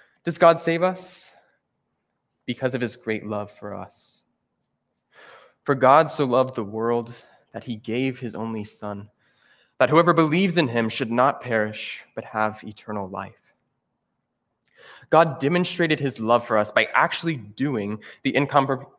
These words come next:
incomprehensible act that he prevented Abraham from doing.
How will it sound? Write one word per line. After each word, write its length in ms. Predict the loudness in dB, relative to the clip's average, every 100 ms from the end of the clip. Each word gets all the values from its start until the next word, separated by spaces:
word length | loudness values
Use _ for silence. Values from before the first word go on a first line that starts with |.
| _
incomprehensible 1040 | -4 -4 -2 -2 -2 -6 -6 -4 -2 -4 -2
act 260 | -2 -2 -4
that 100 | -8
he 120 | -8
prevented 800 | -8 -10 -4 -4 -4 -4 -6 -8 _ -10
Abraham 540 | -6 -6 -8 -10 -14 -16
from 140 | -16 -14
doing. 300 | -14 -16